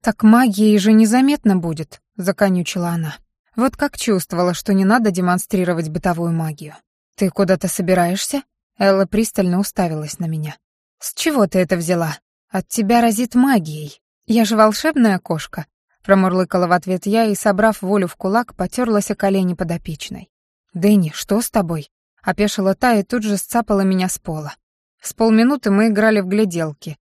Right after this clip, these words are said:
а потом на лице Эллы проступила понимающая улыбка. «Тебя пригласили на свидание?» От подобного предположения у меня шерсть встала дыбом,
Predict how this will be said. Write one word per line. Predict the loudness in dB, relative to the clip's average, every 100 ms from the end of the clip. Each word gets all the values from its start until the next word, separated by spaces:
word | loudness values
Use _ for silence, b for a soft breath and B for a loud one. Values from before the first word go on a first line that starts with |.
| _
а | -4
потом | -2 2 2
на | 2
лице | -2 -2 -2
Эллы | 0 0 -2
проступила | -4 -8 -8 -2 -2
понимающая | 0 0 0 0 -2 -4 -6
улыбка. | -6 -8 -12 -18 -20 _ _ _ _
«Тебя | -8 -4 -2 -2
пригласили | -2 -4 -2 -2 -2 -2 0
на | 0 -2
свидание?» | -4 -4 -2 -2 -2 -2 -2 -4 _ _ _ _ _
От | -2 2
подобного | 2 4 4 4
предположения | 2 -2 2 4 4 4 4 4 2
у |
меня | 4 4 4
шерсть | 0 -2 -2 -6 -12
встала | -6 0 2 2
дыбом, | -2 -4 -6